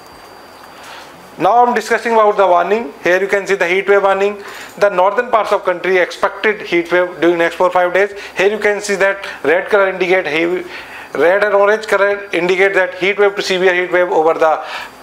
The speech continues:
plains of northwest India and Bihar, Jharkhand during next four, five days. However, you can see that from day three or day four, e-, East India is likely to reduce heat wave, or e-, even central India also likely to reduce heat wave,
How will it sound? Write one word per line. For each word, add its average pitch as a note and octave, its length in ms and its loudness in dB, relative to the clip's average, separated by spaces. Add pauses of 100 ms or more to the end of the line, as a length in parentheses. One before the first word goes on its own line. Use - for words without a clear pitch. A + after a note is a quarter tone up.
(160)
plains F#3 240 0
of G3 180 0
northwest F#3+ 380 0
India G3 280 4 (360)
and D#3 200 -4 (120)
Bihar, E3+ 360 2 (360)
Jharkhand D#3+ 440 0
during E3+ 220 4
next E3+ 180 0
four, F3+ 140 2
five F3+ 240 0
days. G3+ 180 2 (1500)
However, B3 360 2
you C4 120 0
can B3 140 2
see B3 160 -2
that A#3+ 400 -2
from A3 500 0 (240)
day G3+ 200 2
three A3+ 300 -2 (340)
or F3+ 120 4
day F#3+ 180 2
four, G#3+ 300 2 (420)
e-, G3 280 0
East A3 160 -2
India G#3+ 220 4
is G3+ 120 -4
likely F#3+ 460 2
to G3 80 6
reduce G3 460 2
heat F#3+ 280 -2
wave, G#3 200 2 (800)
or D#3+ 160 2 (200)
e-, F#3+ 260 4
even G#3+ 180 2
central G#3 360 0
India G#3 160 2
also G3 300 2
likely F#3 300 0
to F#3 120 0
reduce F3 360 2
heat F3 180 0
wave, G3+ 220 2